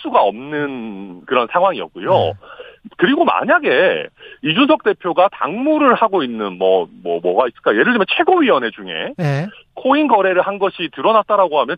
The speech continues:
Speaker 1: 저희도 비판했을 겁니다.
Speaker 2: 아.
Speaker 1: 아, 그렇지 않습니까? 아무리 월급을 안 받고 하는 일이라지만
Speaker 2: 그렇-, 그렇죠.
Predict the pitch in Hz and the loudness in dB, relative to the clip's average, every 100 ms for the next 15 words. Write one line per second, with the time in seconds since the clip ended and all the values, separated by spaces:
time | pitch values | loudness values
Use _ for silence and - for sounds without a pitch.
0 | - 233 - - - 190 175 185 120 82 | -2 0 0 -2 -2 -2 -2 -6 -10 -6
1 | 101 104 - - 151 147 139 127 131 127 | -2 -2 -4 -8 -2 0 0 -4 -8 -14
2 | 131 - _ 202 202 185 175 - 160 113 | -18 -20 _ -2 0 0 2 0 0 2
3 | 131 247 123 156 233 240 123 127 196 202 | 2 0 2 2 2 2 2 2 0 2
4 | 185 185 127 131 120 123 101 151 233 240 | 0 0 -4 0 0 0 0 0 0 -2
5 | 147 | 0